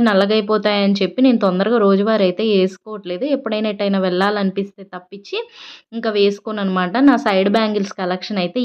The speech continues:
ఇవే మొత్తానికి. ఇక మీ, ఇంకా ఇకైతే నా బ్లాక్ బీడ్స్ కలెక్షన్ అయితే చూపిస్తాను.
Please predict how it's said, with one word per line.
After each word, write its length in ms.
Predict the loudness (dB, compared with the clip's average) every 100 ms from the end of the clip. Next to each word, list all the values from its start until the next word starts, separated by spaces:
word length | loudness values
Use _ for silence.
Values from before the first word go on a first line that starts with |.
| 0
ఇవే 180 | 0 2 0
మొత్తానికి. 580 | -2 -6 -6 -6 -4 -6 -6 -16 -20 _ -8
ఇక 80 | -4
మీ, 80 | -2 0
ఇంకా 240 | 0 2 2 2
ఇకైతే 360 | 0 -2 0 2 4
నా 60 | 4 2
బ్లాక్ 280 | 0 0 0
బీడ్స్ 220 | -2 -2 -2
కలెక్షన్ 360 | -2 -2 -2 -2
అయితే 160 | -2 -2
చూపిస్తాను. 560 | -2 -2 -6 -6 -6